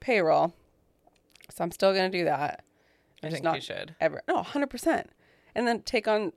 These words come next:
Speaker 1: the four restaurants? Why wouldn't I do that? That'd be stupid. That'd be
Speaker 2: Yeah.
Speaker 1: saying no to money.
Speaker 2: Yeah, exactly.
Speaker 1: You know, I can probably make the same amount of money doing that, if not a little less,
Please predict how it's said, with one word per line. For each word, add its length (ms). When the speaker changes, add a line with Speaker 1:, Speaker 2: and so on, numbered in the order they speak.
Speaker 1:
the 100
four 320
restaurants? 540
Why 100
wouldn't 240
I 60
do 100
that? 80
That'd 140
be 80
stupid. 440
That'd 140
be 60
Speaker 2:
Yeah. 140
Speaker 1:
saying 200
no 220
to 80
money. 360
Speaker 2:
Yeah, 200
exactly. 460
Speaker 1:
You 60
know, 140
I 60
can 120
probably 340
make 420
the 220
same 240
amount 240
of 60
money 260
doing 240
that, 340
if 160
not 320
a 60
little 260
less, 480